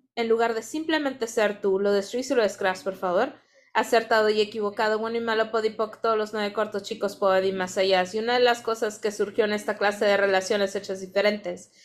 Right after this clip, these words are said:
Nosotros creamos relaciones con todos. No tiene que ser nada más la persona con la cual estás teniendo sexo. Son tus hijos, tus padres, tus vecinos, tus colegas,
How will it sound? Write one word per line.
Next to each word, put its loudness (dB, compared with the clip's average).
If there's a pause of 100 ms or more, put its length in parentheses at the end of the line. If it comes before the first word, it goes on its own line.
(220)
Nosotros 4
creamos 4
relaciones 2
con -6
todos. -2 (320)
No 2
tiene 4
que 2
ser 2
nada 2
más 0
la 0
persona -4
con -4
la 0
cual 2
estás 0
teniendo 0
sexo. -2 (260)
Son 0
tus 4
hijos, 2
tus -4
padres, 2 (1500)
tus -2
vecinos, 0
tus -8
colegas, 2